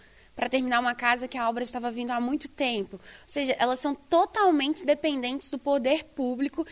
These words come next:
E, ó, uma fala interessante foi assim:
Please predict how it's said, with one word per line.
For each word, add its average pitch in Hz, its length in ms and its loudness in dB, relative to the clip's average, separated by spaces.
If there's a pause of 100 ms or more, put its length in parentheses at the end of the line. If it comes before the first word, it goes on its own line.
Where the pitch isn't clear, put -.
(480)
E, 269 140 2
ó, 262 140 6
uma 269 180 0
fala 294 260 -2
interessante 262 840 2
foi 247 240 0
assim: 254 260 -2